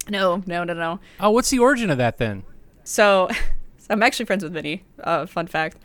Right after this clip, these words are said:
Speaker 1: Um, 'cause I was like, "Hey, Vox meets Vox, you know, like Vox squared."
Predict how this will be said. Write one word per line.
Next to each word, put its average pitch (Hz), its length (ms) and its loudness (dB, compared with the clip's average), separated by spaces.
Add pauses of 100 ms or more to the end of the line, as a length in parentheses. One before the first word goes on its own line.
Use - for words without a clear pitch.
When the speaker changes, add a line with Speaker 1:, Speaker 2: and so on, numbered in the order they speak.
(360)
Speaker 1:
Um, 165 400 -4
'cause 170 420 -6
I 147 100 -4
was 165 120 -6
like, 160 180 -6
"Hey, 214 600 -4 (360)
Vox 185 460 -2
meets 196 240 -8
Vox, 185 460 -4
you 165 100 -8
know, 165 320 -8
like 170 220 -12 (260)
Vox 156 260 -4
squared." 190 480 -4